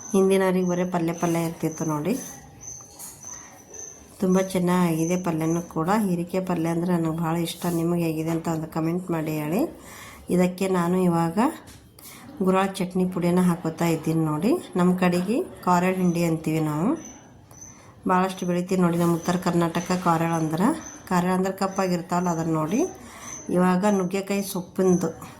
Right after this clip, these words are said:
ಪೌಡ್ರ್ ಮಾಡ್ಕೊಂಡಿಟ್ಟಿದ್ದೀನಿ ನೋಡಿ. ಹಾಗೆ ಕೂಡ ಅದು ಕೂಡ ಸ್ವಲ್ಪ ಹಾಕಿದ್ದೀನಿ ನೋಡಿ. ಅದೇನು ಮಿಕ್ಸ್ ಮಾಡ್ಕೊಂಬುದು ಬೇಡ, ಯಾಕೆ ತೆಳಗೆ ಹಟ್ಟುತ್ತೆ ಅಂತ ಹಾಕ್ಕೊಂಡಿಲ್ಲ ನೋಡ್ರಿ. ಈಗ ಸ್ವಲ್ಪ ನೀರು ಅಟ್ಟಿಸ್ತು. ಇದಕ್ಕೆ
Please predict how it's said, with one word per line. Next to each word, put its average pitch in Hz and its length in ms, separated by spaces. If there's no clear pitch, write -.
ಪೌಡ್ರ್ 202 240
ಮಾಡ್ಕೊಂಡಿಟ್ಟಿದ್ದೀನಿ 175 920
ನೋಡಿ. 180 220
ಹಾಗೆ 190 240
ಕೂಡ 190 200
ಅದು 185 220
ಕೂಡ 180 120
ಸ್ವಲ್ಪ 175 200
ಹಾಕಿದ್ದೀನಿ 170 600
ನೋಡಿ. 160 260
ಅದೇನು 214 380
ಮಿಕ್ಸ್ - 200
ಮಾಡ್ಕೊಂಬುದು 185 400
ಬೇಡ, 180 220
ಯಾಕೆ 196 180
ತೆಳಗೆ 185 340
ಹಟ್ಟುತ್ತೆ 175 380
ಅಂತ 180 220
ಹಾಕ್ಕೊಂಡಿಲ್ಲ 175 460
ನೋಡ್ರಿ. 180 340
ಈಗ 202 160
ಸ್ವಲ್ಪ 190 300
ನೀರು 185 260
ಅಟ್ಟಿಸ್ತು. 180 520
ಇದಕ್ಕೆ 208 320